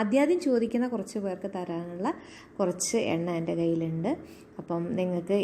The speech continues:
ഏത് ചെടിയാണോ ഇഷ്ടം, ആ ചെടിയുടെ, ആ, സ്ക്രീൻഷോട്ട് എടുത്തിട്ട് എനിക്ക് WhatsApp ചെയ്യുക. ദയവ് ചെയ്ത് വിളിക്കാനായിട്ട് നിൽക്കരുത്,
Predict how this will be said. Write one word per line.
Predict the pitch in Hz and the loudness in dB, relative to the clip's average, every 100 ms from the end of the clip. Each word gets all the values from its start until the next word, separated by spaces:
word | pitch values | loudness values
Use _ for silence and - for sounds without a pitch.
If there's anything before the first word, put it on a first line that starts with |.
| 156 | 4
ഏത് | 180 202 269 | 4 4 4
ചെടിയാണോ | 240 202 202 190 185 185 | 4 4 2 0 -2 -4
ഇഷ്ടം, | 180 - 220 240 | -4 -4 -2 0
ആ | 190 190 | -2 0
ചെടിയുടെ, | 175 180 180 185 339 - - - - | 2 4 4 4 2 -2 -16 -18 -10
ആ, | 190 180 175 | -6 -4 -4
സ്ക്രീൻഷോട്ട് | - 208 208 - 208 202 180 | 0 4 4 6 2 4 4
എടുത്തിട്ട് | 170 185 226 | 4 0 0
എനിക്ക് | 202 180 214 | 0 0 0
WhatsApp | 160 156 - 160 180 | 0 0 -4 0 2
ചെയ്യുക. | 170 165 208 180 | 4 4 2 2
ദയവ് | 160 165 | 2 4
ചെയ്ത് | 170 165 175 | 2 2 0
വിളിക്കാനായിട്ട് | 165 165 - 180 185 185 190 175 | 2 2 2 -2 0 0 0 -2
നിൽക്കരുത്, | 165 - 160 170 | -2 0 4 4